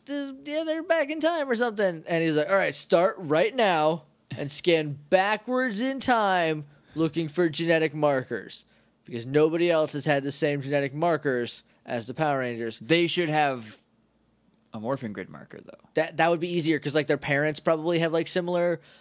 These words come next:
Speaker 1: genetic markers, their
Speaker 2: Right.
Speaker 1: ancestors. Unless it's, like, one-to-one genome match 'cause they did a
Speaker 2: <laughs>
Speaker 1: bioscan. The only one we know he did a bioscan on was Tommy.
Speaker 2: Right.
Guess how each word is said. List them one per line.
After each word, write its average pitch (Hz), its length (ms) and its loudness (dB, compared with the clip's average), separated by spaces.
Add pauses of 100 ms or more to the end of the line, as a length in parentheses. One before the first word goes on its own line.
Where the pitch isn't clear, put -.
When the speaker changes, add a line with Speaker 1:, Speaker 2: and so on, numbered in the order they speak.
(120)
Speaker 1:
genetic 180 260 -2
markers, 170 400 0
their 143 120 2
Speaker 2:
Right. 143 80 -2
Speaker 1:
ancestors. 160 580 0 (420)
Unless 180 220 -2
it's, - 100 -2
like, 185 240 0 (260)
one-to-one 165 800 0
genome 165 520 0
match 185 540 -2
'cause 151 160 0
they 143 80 0
did 143 180 0
a - 20 -4
Speaker 2:
<laughs> 127 160 -6
Speaker 1:
bioscan. 180 600 0
The 165 80 0
only 214 120 -2
one 208 100 -4
we 196 120 -4
know 160 260 4
he 185 80 0
did 185 100 -4
a 180 40 -8
bioscan 185 500 -2
on 180 180 -2
was 196 120 -6
Tommy. 202 420 -4 (220)
Speaker 2:
Right. 127 300 -2